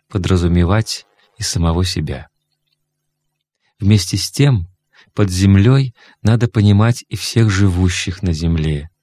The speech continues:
и, подражая святым, молиться за весь мир. В четвёртом прошении мы говорим: «Хлеб наш насущный дай нам на сей день».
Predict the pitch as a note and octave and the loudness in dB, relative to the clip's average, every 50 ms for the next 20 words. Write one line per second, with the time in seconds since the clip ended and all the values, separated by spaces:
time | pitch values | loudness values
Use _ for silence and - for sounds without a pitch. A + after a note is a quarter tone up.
0 | _ _ _ _ _ _ _ - - F2 - F#2+ F2 G2 G2 F#2 G2+ G#2 G2+ F#2+ | _ _ _ _ _ _ _ -10 -6 -2 -2 0 2 2 2 2 2 2 2 0
1 | F#2 - - G#2 G2 F2 - - B2+ B2+ A#2 G2 - _ _ _ _ _ - G2 | -2 -2 0 0 0 0 0 2 2 2 2 2 -2 _ _ _ _ _ 0 2
2 | F#2+ F#2+ F#2+ G#2 A2+ - - - F#2 D#2+ E2+ D#2+ D#2 F2 F2+ F2+ - - E2 D2 | 2 4 4 2 0 -2 -4 -8 -4 -2 -2 -2 -2 -2 -4 -4 -6 -8 -8 -8
3 | D2 D#2+ D#2 - - _ _ _ _ _ _ _ _ _ _ _ _ _ _ _ | -8 -10 -12 -14 -18 _ _ _ _ _ _ _ _ _ _ _ _ _ _ _
4 | _ _ _ _ _ _ _ _ _ _ _ _ _ _ _ _ _ _ _ _ | _ _ _ _ _ _ _ _ _ _ _ _ _ _ _ _ _ _ _ _
5 | _ _ _ _ _ _ _ _ _ _ _ _ _ _ - - - A#2 - D3 | _ _ _ _ _ _ _ _ _ _ _ _ _ _ -6 -4 -2 2 2 2
6 | D3+ C#3+ - - F2 E2+ F2 E2+ E2 - - E2+ D#2 D#2 D#2 E2 F#2+ A#2 G#2 A2+ | 2 2 2 0 0 0 -2 -4 -4 -4 -4 -2 -2 -2 0 0 0 0 2 2
7 | A2 A2+ A2 G2+ F2+ D#2 D2 C#2+ D2 D#2+ _ _ _ _ _ _ _ _ _ _ | 2 2 0 0 -2 -2 -4 -6 -8 -12 _ _ _ _ _ _ _ _ _ _
8 | _ _ _ _ - - G#2+ A#2 B2 A#2+ - - - F2+ E2+ D#2+ - - - F2 | _ _ _ _ -6 -2 0 2 2 0 -2 -4 -4 -4 -2 -2 -4 -4 -4 -4
9 | D#2 - - - F2+ D#2 - - - - D#2+ D2+ D2 C#2 - _ _ _ _ _ | -4 -4 -4 -2 -4 -4 -4 -6 -6 -4 -4 -4 -4 -6 -10 _ _ _ _ _
10 | _ _ _ _ _ - F2 F#2 E2+ D#2+ D#2 D#2 D#2+ D#2+ D#2 D2 C#2 C#2+ _ _ | _ _ _ _ _ -6 -2 0 0 0 0 0 0 0 -2 -2 -4 -8 _ _
11 | _ _ - E2+ D#2+ D#2 - - F2 D#2 D2+ D2 C#2+ F#2 F#2+ F#2 F2+ - | _ _ -6 -4 -4 -4 -4 -4 -2 -2 -2 -4 -4 -6 -6 -6 -8 -10